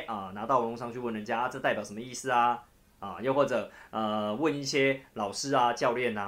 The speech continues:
啊，那你就可以从产调里面又学到很多东西。OK 吗？嗯，想一下。对啊，所以对于那个，呃，我们讲说看房的重点啊，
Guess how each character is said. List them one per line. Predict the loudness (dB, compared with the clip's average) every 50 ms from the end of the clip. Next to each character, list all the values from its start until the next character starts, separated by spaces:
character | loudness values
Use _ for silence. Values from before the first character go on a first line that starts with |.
| -6 -8 -10 -14
啊， | -14 -14 -4
那 | -2 -2
你 | 0 0 -2
就 | -2 -2
可 | -2 -2
以 | -4
从 | -4 -6 -10 -8
产 | -8 -8 -4 0
调 | 2 2 2
里 | 2
面 | 0 -2 -2 -2 -4 -8 _ _ _
又 | -6 -4 -4
学 | -4 -4 -6 -2
到 | 0 0 0 0
很 | -2 -10
多 | -12 -12
东 | -12 -14 -16 -18
西。 | -20 -20 -20 _ _ _ _ _ _ _ _ _ _ _ _ _ _ _ _ _ _ _ _ _ _ _ _ _ _ _ -20 -20 -20 -20 -20 -20 -20 -20 -20 -20 -20 -20 -6 -4
OK | -2 0 2
吗？ | 0 0 -2 -2 -10 -18 -20 _ _ _ _ _ _ _
嗯， | -16 -14 -14 -16 -18 -20 _ _ _ _ _ _ _ _ _
想 | -10 -8 -6 -2
一 |
下。 | 2 2 2 2 0 -10 -20 _ -20 -20 -20 -20 -20 -20 _ _ _ _ -6 -6 -6 0 0 0 0 0 0 0 0 0 0 2 4 4 4 4 -2 -4 -4 -6 -4 -4 -2 -4 -6 -8 -8 -16 -20 _ _ -4 -4 -4 -10 -2 0 0 0 2 0 0 0 0
对 | _ -4 -4
啊， | -4 -4 -4 -6
所 | 0 0 2
以 | 2 0 -2 -6 -12 _ _ _ _ _ _
对 | _ 0 0 2
于 | 2 0 0 0 0 -2 -2
那 | -4 -4
个， | -2 -2 0 2 4 4 4 4 2 -2
呃， | -4 -4 -4 -2 -2 -2 -4 -4
我 | -6 -6
们 | -6
讲 | -6 -6 -8 -6
说 | -4 0 2 2 2 2 0
看 | 2 2 2 2 2
房 | 0 -2 0 0
的 | -4 -2
重 | -2 -2 -2 -2
点 | -4 -6 -8 -8
啊， | -12 -14 -14